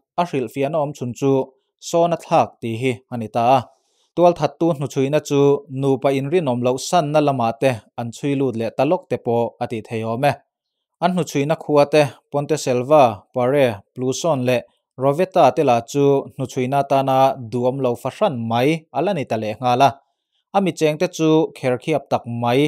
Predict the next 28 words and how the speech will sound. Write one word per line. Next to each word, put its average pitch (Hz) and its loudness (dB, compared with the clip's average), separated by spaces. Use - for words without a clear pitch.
ani 117 -4
a. - 2
Nu 131 -4
chui 147 -2
tu 147 0
ten 151 2
an 135 -4
chet 165 2
chan 160 0
an 170 -2
soi 120 -4
ngai 120 0
lo 123 -2
thina 147 -4
wangin 147 0
tu 233 0
mai 143 2
in 117 -4
an 190 0
lo 147 4
chang 180 -2
thadu 107 -8
lova. 123 0
D - -2
N 156 4
A 151 -2
sample 147 -2
la 156 6